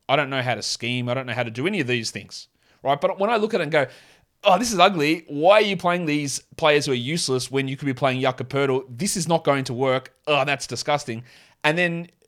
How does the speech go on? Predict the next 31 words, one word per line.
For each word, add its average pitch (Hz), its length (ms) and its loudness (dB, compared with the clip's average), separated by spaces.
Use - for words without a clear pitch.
that 135 180 0
happens, 139 440 2
and 151 100 -4
the 147 60 -4
coach 151 260 0
goes, 147 180 -6
"Ah, 262 300 -2
yeah, - 240 -6
maybe 208 280 -4
I 147 60 0
should - 240 -4
have 110 240 -6
played 120 220 0
Jakob 110 280 -6
Poeltl." 131 300 -6
And 147 100 -6
then 151 180 -4
he 123 120 -8
does, 131 300 0
and 131 260 -4
it 123 40 -6
gets 131 160 -4
better. 107 220 -4
Poeltl 208 180 2
played 170 220 -2
twenty-two 190 560 -4
second 170 340 -4
minute, 151 300 -10
second 175 220 -4
half 156 180 0
minutes. - 360 -14